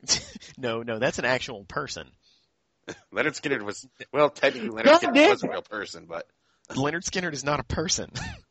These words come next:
Speaker 2: No, he is. He's, he was their high school coach or some shit
Speaker 3: <laughs>
Speaker 2: that they named the band after. <laughs>
Speaker 3: Uh, no, you know, I always remember, like, whenever people talk about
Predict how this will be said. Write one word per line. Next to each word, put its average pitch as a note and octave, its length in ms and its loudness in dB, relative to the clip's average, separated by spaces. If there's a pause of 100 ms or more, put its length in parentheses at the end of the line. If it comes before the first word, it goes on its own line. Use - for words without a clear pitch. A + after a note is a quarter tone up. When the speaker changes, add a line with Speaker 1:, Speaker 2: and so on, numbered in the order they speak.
(120)
Speaker 2:
No, A2 280 0
he B2 180 -2
is. A2+ 300 -2
He's, A2+ 160 -8
he G#2+ 120 -4
was A#2+ 180 -2
their G#2 160 2
high G#2+ 180 0
school G2+ 360 -8 (280)
coach G#2+ 340 -2
or F2 60 -8
some G2 160 -10
shit F2 260 -6 (100)
Speaker 3:
<laughs> - 120 -20
Speaker 2:
that - 100 -12
they A2 80 0
named G#2+ 240 -4
the F#2 60 -8
band G#2+ 240 0
after. - 340 -6 (160)
<laughs> - 60 -10 (920)
Speaker 3:
Uh, D#3+ 220 4
no, E3 220 2
you G#3+ 80 0
know, G#3+ 180 6
I F#3+ 60 6
always G3 400 6
remember, D3+ 380 2
like, C#3+ 200 4
whenever D3+ 380 2
people D#3 320 2
talk C#3+ 280 4
about C#3 460 2